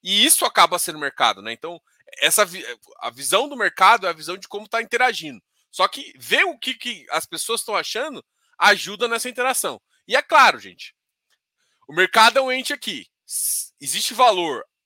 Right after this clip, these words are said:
up and down, ou seja, você pode apostar a favor e contra o mercado. Porque às vezes o mercado é errado e ele corrige pro c-,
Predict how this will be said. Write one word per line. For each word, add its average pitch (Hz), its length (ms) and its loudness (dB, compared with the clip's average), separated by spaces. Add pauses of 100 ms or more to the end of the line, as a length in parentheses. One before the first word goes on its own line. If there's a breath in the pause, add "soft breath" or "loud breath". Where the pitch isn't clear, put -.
(160)
up 202 380 2
and 254 120 -4
down, 135 220 2
ou 131 80 -8
seja, 120 220 -10
você 180 120 -6
pode 202 440 0
apostar 165 540 0
a 214 60 8
favor 226 380 -4
e 320 60 -12
contra 247 360 -6
o - 20 -12
mercado. 147 520 -2 (580)
Porque - 160 0
às 190 120 6
vezes 143 160 -6
o 160 60 -8
mercado 165 420 0
é 202 80 -6
errado 190 420 -2
e 143 120 -4
ele 160 320 -6 (120)
corrige 165 640 -6
pro 254 120 -16
c-, - 200 -14